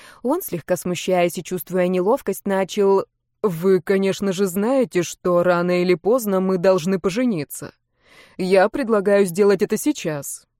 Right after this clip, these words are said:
Приехал к вам я по просьбе батюшки, он хотел убедиться, что у вас всё хорошо,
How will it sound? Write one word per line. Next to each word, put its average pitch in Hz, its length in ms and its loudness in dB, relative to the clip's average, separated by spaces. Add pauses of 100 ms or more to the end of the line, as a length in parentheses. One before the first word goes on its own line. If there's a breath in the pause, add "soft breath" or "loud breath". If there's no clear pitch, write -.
(120)
Приехал 208 520 0
к - 80 -8
вам 180 220 0
я 180 240 2
по 190 160 2
просьбе 185 380 2
батюшки, 180 640 -4
он 165 220 -2
хотел 170 300 -2
убедиться, 180 480 -4
что 185 240 -2
у 185 40 2
вас 180 240 2
всё - 220 -2
хорошо, 180 560 -2